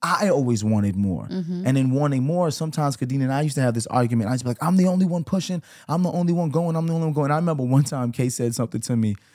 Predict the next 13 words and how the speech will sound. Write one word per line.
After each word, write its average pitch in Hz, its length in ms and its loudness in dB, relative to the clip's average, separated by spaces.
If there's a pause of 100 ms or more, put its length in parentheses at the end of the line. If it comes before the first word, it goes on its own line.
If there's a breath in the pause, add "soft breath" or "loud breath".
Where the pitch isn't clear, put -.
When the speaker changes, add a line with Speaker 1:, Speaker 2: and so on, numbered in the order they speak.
(180 soft breath)
Speaker 1:
that 113 180 2
kinda 156 260 2
shocked 147 420 2
me, 160 180 2
but 135 200 2
it 120 80 2
made 131 300 2
me 131 100 4
realize 120 400 2
that 120 80 -2
she 123 160 -2
was 110 180 2
right. 110 240 4